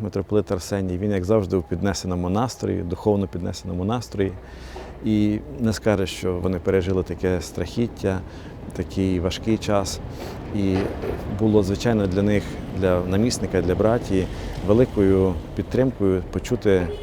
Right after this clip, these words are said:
і слова блаженнішого, і, е, побачити нас, представників Київської єпархії, які прибули з благословення блаженнішого, і відчути, що вони не залишені. Вони не одні, незважаючи на те, у якому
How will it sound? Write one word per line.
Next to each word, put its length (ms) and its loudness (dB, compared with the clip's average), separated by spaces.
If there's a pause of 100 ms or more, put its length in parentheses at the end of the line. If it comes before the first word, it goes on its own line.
(960)
і 40 -4
слова 320 6
блаженнішого, 800 0 (520)
і, 300 2
е, 180 4 (500)
побачити 420 2
нас, 200 2
представників 600 0
Київської 380 0
єпархії, 420 0
які 200 -6
прибули 360 2
з 60 -4
благословення 480 -2
блаженнішого, 680 -4 (540)
і 80 2
відчути, 420 0
що 340 2
вони 220 2
не 100 2
залишені. 460 -2 (580)
Вони 200 4
не 140 2
одні, 280 0
незважаючи 540 -2
на 80 0
те, 260 0
у 100 -4
якому 520 -2